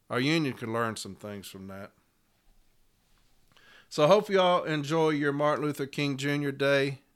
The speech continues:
Uh, just take time to reflect that one of the greatest leaders of our time, one of the greatest leaders of our time,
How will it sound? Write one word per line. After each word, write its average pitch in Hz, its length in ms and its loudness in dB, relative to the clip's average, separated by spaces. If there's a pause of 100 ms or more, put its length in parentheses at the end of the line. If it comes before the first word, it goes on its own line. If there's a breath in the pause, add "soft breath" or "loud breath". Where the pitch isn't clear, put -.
(180)
Uh, 107 280 -8 (480 soft breath)
just 151 180 -4
take 156 240 2
time 147 220 4
to 135 60 2
reflect 143 440 2
that - 240 -8
one 143 140 -2
of 139 40 -2
the 135 80 0
greatest 143 640 2
leaders 143 460 0
of 123 100 -6
our 123 140 0
time, 113 420 -4 (1500)
one 139 180 2
of 131 80 0
the 123 60 -2
greatest 156 520 2
leaders 147 400 0
of 127 140 -4
our 120 120 -2
time, 104 520 -8